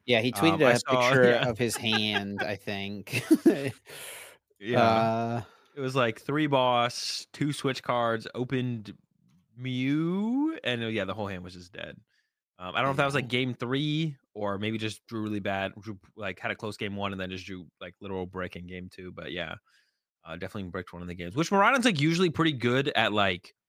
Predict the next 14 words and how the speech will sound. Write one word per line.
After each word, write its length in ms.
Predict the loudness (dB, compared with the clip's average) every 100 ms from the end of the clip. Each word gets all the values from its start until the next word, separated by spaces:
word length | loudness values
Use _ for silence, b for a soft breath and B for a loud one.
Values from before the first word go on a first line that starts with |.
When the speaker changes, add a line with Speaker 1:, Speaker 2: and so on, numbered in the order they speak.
| _ _ _ _ _ _
Speaker 2:
playing 380 | -6 -2 0 2
the 80 | 2
game. 560 | 2 2 2 0 -4 -6
You 80 | -2
might 100 | 0
not 200 | 0 -4
play 280 | -4 -2 -2
it 120 | -4 _ _ _ -12
as 160 | -6
much 140 | -4 -4
as 120 | -6
you'd 180 | -8 -4
like 240 | -4 -4
to, 320 | -4 -2 -4